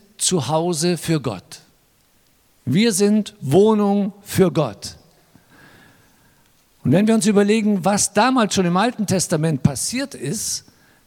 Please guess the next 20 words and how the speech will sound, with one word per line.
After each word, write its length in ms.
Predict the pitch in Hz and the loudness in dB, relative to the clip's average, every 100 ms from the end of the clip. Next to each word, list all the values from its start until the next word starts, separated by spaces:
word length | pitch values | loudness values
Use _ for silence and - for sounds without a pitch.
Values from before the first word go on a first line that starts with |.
| - | -8
da 240 | 147 123 | -4 -4
hat 400 | 131 202 - - - _ _ _ _ _ _ _ _ _ _ - | -6 -8 -10 -16 -18 _ _ _ _ _ _ _ _ _ _ -8
die 120 | 110 | -4
Herrlichkeit 520 | 131 220 202 - 156 | -2 -2 -6 -6 -6
Gottes 320 | - 156 139 | -4 -6 -6
den 220 | - 123 113 | -4 -4 -2
Tempel 340 | 196 202 202 | -4 -4 -6
erfüllt 540 | 131 - 160 190 - - _ _ _ _ _ _ _ _ _ _ _ _ - - - - - - - - - - - - _ _ _ - _ _ _ _ _ | -8 -6 -6 -6 -8 -20 _ _ _ _ _ _ _ _ _ _ _ _ -6 0 2 4 4 2 0 -2 -4 -8 -12 -18 _ _ _ -20 _ _ _ _ _
und 200 | - 123 | -8 -4
die 80 | 127 | -6
Priester 680 | 127 156 156 - 143 123 123 _ _ _ _ _ - | -6 -6 -4 -4 -4 -6 -10 _ _ _ _ _ -8
waren 400 | 131 135 123 117 _ _ - | -6 -4 -6 -10 _ _ -12
vorübergehend 640 | 135 156 160 151 147 - | -4 -2 -2 -2 -6 -6
ausgeschaltet. 920 | 143 170 - 135 - 117 120 127 - | -4 -4 -4 -6 -6 -6 -8 -10 -10
Gott 280 | - 165 - | -6 -6 -6
hat 180 | 139 - | -8 -6
selbst 520 | - 165 170 - - - - _ - | -4 -4 -4 -8 -10 -18 -20 _ -8
die 340 | 147 139 127 - _ _ _ | -4 -2 -4 -8 _ _ _
Herrschaft 680 | - - 135 170 - 143 - | -12 -6 -4 -2 -4 -4 -6
übernommen. 640 | 151 143 131 131 131 127 | -6 -4 -2 -4 -4 -8